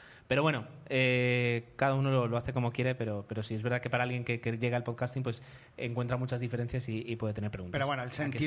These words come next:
Speaker 1: está.
Speaker 2: viene por muchos motivos, o por temporadas, por tiempo.
Speaker 1: Continuamos, eh, Tomeu, si te parece, eh, tú tienes ahí el comentario de Endicaren Echea.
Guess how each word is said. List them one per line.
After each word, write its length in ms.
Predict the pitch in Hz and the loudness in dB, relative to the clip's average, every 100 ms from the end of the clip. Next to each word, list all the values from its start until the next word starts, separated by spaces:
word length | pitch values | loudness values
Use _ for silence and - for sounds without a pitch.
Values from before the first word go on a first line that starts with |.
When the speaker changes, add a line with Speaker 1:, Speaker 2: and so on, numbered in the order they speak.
| 156 | 0
Speaker 1:
está. 20 | |
Speaker 2:
viene 220 | 156 156 | 2 0
por 220 | 156 143 | -2 -4
muchos 340 | 127 139 139 135 | -4 -4 -2 -2
motivos, 560 | 135 135 135 143 - - | -2 -4 -6 -8 -12 -14
o 160 | 107 104 | -12 -6
por 180 | 117 | -6
temporadas, 560 | 104 113 113 113 131 131 | -6 -6 -2 -2 -2 -4
por 180 | - 117 | -6 -10
tiempo. 160 | - | 0
Speaker 1:
Continuamos, 680 | 185 185 196 202 165 156 - | 2 4 4 4 2 0 2
eh, 160 | 165 156 | 4 4
Tomeu, 560 | 165 180 208 220 214 | 4 4 4 2 0
si 160 | 202 160 | 0 2
te 120 | 151 | 4
parece, 680 | 147 165 - 190 196 202 202 | 4 2 2 2 2 0 0
eh, 560 | 143 135 135 131 135 - | 0 2 4 2 0 -4
tú 120 | - | -2
tienes 280 | 151 165 160 | 2 2 4
ahí 160 | 160 151 | 4 4
el 100 | 156 | 2
comentario 460 | 147 139 156 160 156 | 0 2 4 4 4
de 280 | 151 165 165 | 4 4 2
Endicaren 400 | 139 135 143 139 | 0 4 4 2
Echea. 440 | 135 135 120 104 | 0 2 2 0